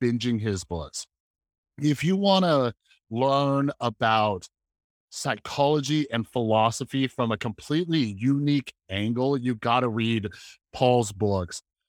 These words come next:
Uh, one of the first books I read from him was Just Babies. It's about how morality develops, you know, from, uh, you know, the time that we're babies and learning right from wrong and all these other things. And then, you know, he kinda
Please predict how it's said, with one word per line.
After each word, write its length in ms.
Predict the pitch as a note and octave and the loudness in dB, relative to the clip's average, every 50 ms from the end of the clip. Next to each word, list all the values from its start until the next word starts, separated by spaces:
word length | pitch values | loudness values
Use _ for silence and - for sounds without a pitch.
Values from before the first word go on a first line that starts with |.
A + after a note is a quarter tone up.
| _ _ _ - | _ _ _ -2
Uh, 260 | C3+ C#3 C3+ C3+ C3 | 2 4 4 4 4
one 160 | B2+ C3+ D3 | 4 4 2
of 60 | D#3+ | 2
the 80 | C#3+ C3+ | 0 0
first 320 | - - C3+ C#3 - - | -4 -4 -6 -6 -6 -6
books 240 | - C3+ C3+ - - | -6 -6 -6 -6 -4
I 100 | B2+ A#2 | -4 -2
read 300 | A2+ G#2 A2 A#2+ B2+ A#2 | -2 -2 0 -2 -2 -2
from 160 | A#2 C#3 B2+ | -2 -4 -2
him 260 | B2 B2+ C3 B2+ C3 C3 | 0 0 0 0 -2 -2
was 400 | A#2 A2 A2 G2 F#2+ F#2 - _ _ _ _ _ _ _ | 0 0 0 -2 -2 -8 -12 _ _ _ _ _ _ _
Just 400 | C3 A2+ B2+ C3+ C3 C3 - - - - | -8 0 2 2 2 2 -2 -10 -14 -8
Babies. 600 | G2+ A#2+ A2+ A2 A#2 A#2+ A#2+ C3 C3 C3+ C#3+ C3 - - | -2 0 2 2 2 4 4 4 4 4 2 0 -4 -12
It's 160 | G#2+ - B2 | -10 -10 -4
about 260 | G#2 A#2+ A#2+ A#2+ A#2 | 0 2 2 2 0
how 240 | - B2+ A#2+ A#2 A#2 | 0 0 2 2 2
morality 800 | A2+ G#2+ G#2+ G2+ G#2 G2 G#2 A2+ B2 B2 A#2+ B2 B2+ B2+ B2+ - - - - _ _ _ | 2 0 0 0 2 2 4 4 4 4 4 2 2 2 0 -4 -8 -20 -20 _ _ _
develops, 680 | C3+ B2+ A2+ G2+ A#2 A2 A2+ A#2+ B2+ C3+ C3 - - - _ - _ _ _ _ | -4 -4 -2 0 2 2 2 2 0 0 -2 -4 -12 -12 _ -20 _ _ _ _
you 120 | C3 C3 | 0 2
know, 240 | A#2+ A2+ A2+ A#2+ B2 | 4 4 4 4 2
from, 340 | - - B2+ A2+ A2+ A2+ A2+ | 2 2 2 2 2 2 0
uh, 320 | G#2 A2 A2 G#2 G2+ G2+ | 0 0 2 2 2 0
you 160 | F#2+ G2 G#2+ | 0 -2 -4
know, 140 | G#2+ G2 G#2 | -2 -2 -2
the 80 | G#2+ A2 | -2 -2
time 280 | - - A2+ A2 A2+ | -2 -2 0 0 2
that 80 | A#2+ A#2 | 2 2
we're 140 | A2+ A2+ G#2+ | 2 0 0
babies 480 | F2 G#2+ G2 G#2 G#2+ A2+ A#2+ B2+ A#2+ | 0 -2 -2 -2 0 2 2 2 0
and 120 | B2 F#2 F2+ | 0 -2 -2
learning 280 | G#2 A2+ A2+ G#2+ F#2+ | -2 -2 -2 -2 -2
right 200 | F#2 A2 A#2 A2 | -2 -2 -2 -4
from 180 | _ _ F#2+ F#2 | _ _ -8 -2
wrong 300 | G#2+ B2+ C3+ C3 B2+ A#2 | 0 2 4 4 2 2
and 80 | G#2 G#2 | 2 0
all 120 | A2 A2+ | 0 0
these 160 | A2 G#2+ G#2 | -2 -2 -2
other 160 | A#2 A#2+ A2+ | -2 -2 -2
things. 320 | G#2+ - B2 A#2+ B2 B2+ A#2 | -2 -2 -2 0 0 -2 -2
And 100 | G#2+ G#2 | 0 0
then, 220 | A2 A2 G#2 G#2+ | 0 0 0 -2
you 80 | G#2+ G#2 | 0 0
know, 160 | G2 F#2+ F#2+ | 0 0 -2
he 80 | G2 G2 | -4 -4
kinda 320 | - A#2+ A2+ G#2+ G#2 F#2+ | -2 -2 -2 -2 -2 -6